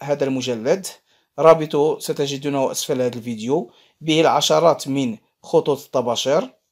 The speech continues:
أيضًا به الصورتين المستخدمتين بهذا الشرح. إذن سأقوم بجلب الصورة. إذن بعد وضعها سأقوم بتعديل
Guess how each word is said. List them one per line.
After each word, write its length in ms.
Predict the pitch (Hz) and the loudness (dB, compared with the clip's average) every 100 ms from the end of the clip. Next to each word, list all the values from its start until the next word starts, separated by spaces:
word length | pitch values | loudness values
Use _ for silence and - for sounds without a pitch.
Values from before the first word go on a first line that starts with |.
| _ _ _ _ _ _ _ _ _ _ _ _ _ - | _ _ _ _ _ _ _ _ _ _ _ _ _ 4
أيضًا 220 | 175 220 | 6 8
به 200 | 196 175 | 6 2
الصورتين 720 | 202 - 165 156 170 226 - - | 2 4 4 4 2 -2 -4 -6
المستخدمتين 840 | 160 - 147 143 147 139 214 226 | -6 -4 -4 -2 -2 -2 -4 -2
بهذا 540 | 175 139 139 180 - - | -2 -2 0 0 -2 -6
الشرح. 560 | - 127 110 - - _ _ _ - | -4 -4 -4 -8 -18 _ _ _ -6
إذن 140 | 170 | -2
سأقوم 600 | 180 190 175 202 208 208 _ | 2 2 2 2 0 -2 _
بجلب 320 | 143 143 151 | -8 0 0
الصورة. 720 | 117 - 131 120 143 220 - _ _ _ _ _ _ _ _ _ _ _ _ _ _ _ _ _ _ _ _ _ _ _ _ _ _ _ _ _ _ - | 0 -6 -2 0 0 -4 -10 _ _ _ _ _ _ _ _ _ _ _ _ _ _ _ _ _ _ _ _ _ _ _ _ _ _ _ _ _ _ -8
إذن 200 | 175 208 | 0 4
بعد 200 | 190 151 | 6 6
وضعها 480 | 156 147 117 127 165 | 4 4 0 0 0
سأقوم 540 | - 135 - 143 127 | 0 -4 -4 -6 -4
بتعديل 840 | 127 123 - - 110 113 127 104 | -6 -10 -12 -10 -8 -8 -10 -12